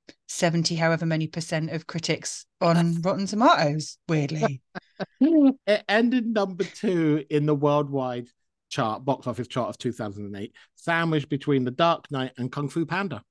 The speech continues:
Speaker 2: What great company. Um,
Speaker 1: Yeah.
Speaker 2: this was
Speaker 1: I
Speaker 2: also
Speaker 1: like both
Speaker 2: the
Speaker 1: those movies.
Speaker 2: <laughs>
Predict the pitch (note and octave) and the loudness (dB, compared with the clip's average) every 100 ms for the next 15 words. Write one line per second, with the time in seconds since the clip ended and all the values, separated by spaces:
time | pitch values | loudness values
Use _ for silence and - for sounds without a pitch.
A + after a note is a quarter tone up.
0 | - G#3+ A3+ A#3 A#3+ B3+ G#3+ B2 F2 _ | -10 -10 -6 -6 0 0 0 -6 -8 _
1 | _ _ _ _ D#3+ D#3+ D#3+ D#3+ D#3 D3+ | _ _ _ _ -2 0 2 4 4 4
2 | C#3+ - _ _ _ _ _ _ _ - | 2 -4 _ _ _ _ _ _ _ -2
3 | F#3+ G3 G#3 G#3 A3 D4 D#4 C4 F#3 G#3 | 0 2 0 4 6 6 6 4 6 4
4 | E4+ F#3+ E3 F#3 F4 - - _ - F#3 | 4 4 4 4 2 -2 -18 _ -6 -6
5 | D3 F#3 - - E3+ D3+ C#3+ D#3+ | -2 -4 -4 -14 -10 -10 -10 -14